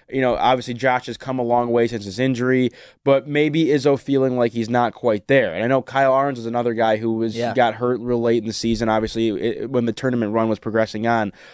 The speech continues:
Speaker 1: where do you see how those guys, I, obviously I think Langford's someone that you expect to probably start at the two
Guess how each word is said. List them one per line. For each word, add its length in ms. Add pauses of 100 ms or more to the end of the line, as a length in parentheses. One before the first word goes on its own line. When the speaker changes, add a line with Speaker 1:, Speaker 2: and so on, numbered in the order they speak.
(140)
Speaker 1:
where 180
do 60
you 100
see 240
how 160
those 260
guys, 220
I, 140
obviously 360
I 60
think 180
Langford's 440
someone 200
that 80
you 100
expect 360
to 40
probably 300
start 300
at 60
the 80
two 360